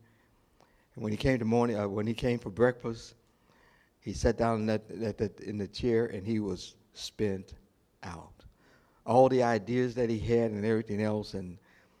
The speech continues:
um, he just, he's, he was tired. He had it, I mean, at the church, all the things that went on at the church, and all the things as far as ministry was concerned,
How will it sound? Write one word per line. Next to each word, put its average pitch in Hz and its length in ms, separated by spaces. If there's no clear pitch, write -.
um, 90 640
he 131 200
just, 104 360
he's, 104 380
he - 60
was 98 380
tired. 98 500
He 131 300
had 139 340
it, 127 160
I 127 80
mean, 113 540
at 120 140
the 113 80
church, 165 600
all 131 200
the 135 80
things 135 220
that 113 80
went 131 160
on 123 200
at 113 140
the 104 80
church, 143 560
and 110 100
all 131 200
the 135 120
things 139 400
as 104 80
far 120 240
as 107 100
ministry 143 380
was 131 140
concerned, 131 640